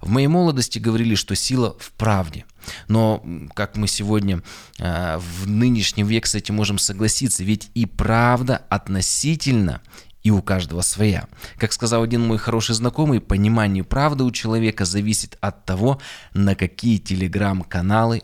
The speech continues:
он подписан. Давайте попробуем подняться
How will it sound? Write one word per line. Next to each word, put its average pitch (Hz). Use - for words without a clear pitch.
он 92
подписан. -
Давайте 147
попробуем 120
подняться 101